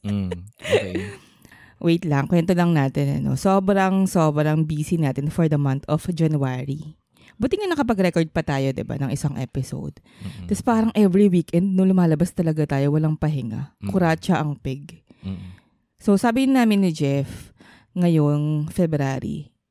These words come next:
Speaker 2: hindi talaga kami lalabas. As in, magpapakapetiks kami every weekend.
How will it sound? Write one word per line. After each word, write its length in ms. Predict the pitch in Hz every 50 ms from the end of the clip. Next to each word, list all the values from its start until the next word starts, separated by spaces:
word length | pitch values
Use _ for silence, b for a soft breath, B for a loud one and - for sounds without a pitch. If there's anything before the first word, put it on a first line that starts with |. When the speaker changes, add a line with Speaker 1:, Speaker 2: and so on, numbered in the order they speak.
| _ _
Speaker 2:
hindi 160 | - 180 185
talaga 320 | 180 214 196 175 170 170 185
kami 160 | 165 147 131
lalabas. 720 | 127 73 64 - - 78 - - - - - - - _ _ _ _ _ _ _ -
As 160 | 160 180 170
in, 880 | 143 175 175 170 165 165 165 160 160 156 156 156 156 156 160 165 160 - _ _ _ -
magpapakapetiks 880 | 175 151 - 175 165 - 196 185 190 - - 160 151 - - - - -
kami 240 | 170 160 156 135 143
every 240 | 135 135 139 135
weekend. 720 | 131 131 123 117 - - - 120 123 135 135 - - _